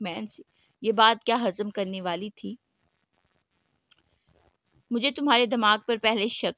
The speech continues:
था," वो सुरख होता गुस्से से बड़बड़ा कर उठा। इसका इरादा यहाँ से जाने था, का था। जान गया था कि अब दूसरे प्लान सोचा होगा तहजीक करने का, पर इसके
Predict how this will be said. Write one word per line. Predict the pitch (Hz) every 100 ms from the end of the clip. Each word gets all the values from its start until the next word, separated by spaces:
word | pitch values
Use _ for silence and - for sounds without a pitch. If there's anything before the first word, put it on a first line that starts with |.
| _
था," | - - _ _ -
वो | 196
सुरख | 208 202 -
होता | 196 - 190
गुस्से | 180 180 196
से | - 196
बड़बड़ा | 190 170 180 170
कर | -
उठा। | 160 160 185 - _ _ -
इसका | 226 247
इरादा | 226 214 202
यहाँ | 226 220 208
से | 226
जाने | 202 185 185 190
था, | 202 - _ _
का | 170
था। | 165 170 _ 170
जान | 185 175 170
गया | 175 170
था | 196
कि | 180
अब | 175
दूसरे | 165 180 - 185
प्लान | 180 175 170 - _ _
सोचा | 202 165 170
होगा | 175 156 151
तहजीक | - - 196 180 202 180 -
करने | - - -
का, | - - _ _ _ _ _ _ _ _ _ _ _ _ _ _ _ _ _ _ _ _ _ _ - - _ -
पर | 247
इसके | 269 -